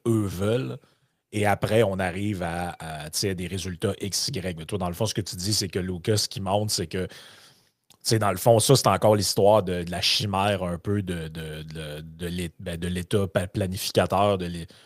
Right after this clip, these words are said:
de, d'une certaine manière, parce que, tu sais, c'est le, le, le politburo qui se dit, « Bon, OK, là, si on fait ça, il va arriver telle affaire. » Mais peu importe, on le dit souvent, mais peu importe l'intelligence des gens que vous avez, leur niveau de formation, et cetera,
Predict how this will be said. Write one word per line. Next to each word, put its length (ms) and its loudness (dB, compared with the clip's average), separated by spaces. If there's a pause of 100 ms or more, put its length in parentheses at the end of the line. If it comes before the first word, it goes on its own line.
(180)
de, 140 -4
d'une 160 -2
certaine 320 0
manière, 420 0
parce 140 -4
que, 100 -4
tu 80 -6
sais, 100 0
c'est 340 0 (360)
le, 260 -2
le, 220 -8 (680)
le 160 4
politburo 1000 8
qui 180 -2
se 140 -4
dit, « 200 -2
Bon, 360 4
OK, 100 -8
là, 720 4
si 420 2
on 140 4
fait 240 2
ça, 320 2
il 140 -2
va 140 0
arriver 360 -2
telle 200 0
affaire. » 380 -2 (380)
Mais 240 -6 (440)
peu 160 6
importe, 420 4
on 80 2
le 60 -2
dit 100 -4
souvent, 280 -2
mais 120 -6
peu 140 2
importe 400 0
l'intelligence 800 -2
des 140 -4
gens 220 -4
que 100 -2
vous 200 -4
avez, 240 0
leur 160 0
niveau 240 -2
de 60 -2
formation, 720 -4
et 20 -6
cetera, 460 -6